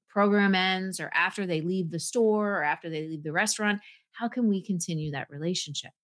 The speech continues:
So it's looking at, first of all, where is, where exactly is your business struggling? You know, when you look at that profit and loss statement,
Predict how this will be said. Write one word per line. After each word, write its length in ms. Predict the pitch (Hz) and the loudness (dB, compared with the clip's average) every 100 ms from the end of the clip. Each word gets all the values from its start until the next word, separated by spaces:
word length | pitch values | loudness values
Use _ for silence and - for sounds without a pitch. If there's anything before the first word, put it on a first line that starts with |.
| _ _ _ _ _ _ | _ _ _ _ _ _
So 440 | - 254 240 233 - | 2 6 8 6 6
it's 280 | 254 - - _ | 4 4 0 _
looking 480 | 226 240 339 466 381 | 2 4 6 4 4
at, 380 | 214 156 143 151 _ _ _ _ | 4 4 2 0 _ _ _ _
first 260 | - 247 - | 0 2 2
of 100 | 170 | 2
all, 340 | 139 123 165 - _ _ _ _ - | 2 0 -4 -14 _ _ _ _ 2
where 640 | 190 254 330 339 349 - - | 4 6 8 6 4 0 2
is, 480 | 233 240 220 - - _ | 4 6 4 2 0 _
where 320 | 170 247 320 | 2 2 4
exactly 480 | 262 202 190 185 165 - | 0 0 -2 -2 -8 -2
is 300 | 190 190 156 | 2 2 2
your 120 | 156 | -2
business 380 | 143 135 - 131 | -2 -4 -6 -8
struggling? 400 | - 117 82 - _ _ _ _ _ - | -12 -14 -18 -20 _ _ _ _ _ -2
You 100 | 165 | 2
know, 180 | 170 165 | 2 2
when 480 | 175 190 196 196 180 - _ _ | 2 2 4 4 2 -8 _ _
you 160 | 190 196 | 0 4
look 180 | 247 | 4
at 140 | 285 277 | 2 0
that 220 | 151 - _ _ - | 0 0 _ _ -6
profit 260 | 156 151 | -4 -4
and 100 | 151 | -12
loss 240 | 147 143 - | -12 -4 -4
statement, 460 | - 139 147 165 | -4 -8 -8 -10